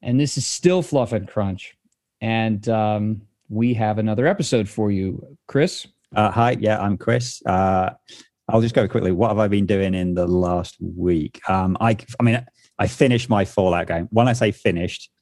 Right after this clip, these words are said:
Speaker 2: because here in the U K, we've now gonna have gone from last week where we couldn't do games at other people's houses to this week we can.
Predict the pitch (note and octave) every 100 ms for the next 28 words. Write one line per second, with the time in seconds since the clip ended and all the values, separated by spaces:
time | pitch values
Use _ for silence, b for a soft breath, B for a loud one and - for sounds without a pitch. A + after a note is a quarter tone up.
0 | _ - - G#2+ G#2+ G2+ F#2 F#2 F2 G2
1 | F2 F2+ F2+ F2 D#2+ - F#2+ F2 - -
2 | G2 F#2 F#2+ F2 F2+ G2 G2+ - F#2+ G2
3 | F#2 F2+ - - F#2+ F#2 G2 - F#2+ E2+
4 | G#2 F#2 F2+ E2+ F2+ F2+ F2 E2+ E2 G2
5 | F#2 D#2+ D#2+ - E2 F2+ F#2+ - F2 -
6 | F2 - - B2 F2 E2 G#2